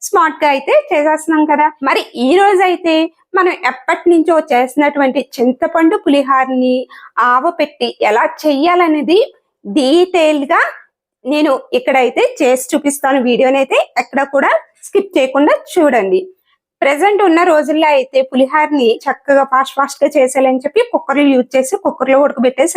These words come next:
రైస్ కలిపేస్తున్నాం. అలా కాకుండా పాతకాలం పద్ధతిలో చక్కగా వార్చుకుని ఆ రైస్ తో మాట మనం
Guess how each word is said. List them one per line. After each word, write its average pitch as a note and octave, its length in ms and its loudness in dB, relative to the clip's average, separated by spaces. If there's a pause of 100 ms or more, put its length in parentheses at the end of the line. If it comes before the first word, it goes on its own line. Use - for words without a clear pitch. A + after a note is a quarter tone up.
రైస్ B3 200 -2 (140)
కలిపేస్తున్నాం. A#3+ 480 -2 (360)
అలా C4+ 140 2 (160)
కాకుండా C4+ 300 0 (100)
పాతకాలం C4+ 500 0 (100)
పద్ధతిలో A#3+ 380 0 (120)
చక్కగా D#4 480 -2 (420)
వార్చుకుని B3+ 580 2 (220)
ఆ - 20 2 (120)
రైస్ C4 320 -2
తో D#4+ 160 0
మాట D4 100 -2 (160)
మనం E4+ 160 2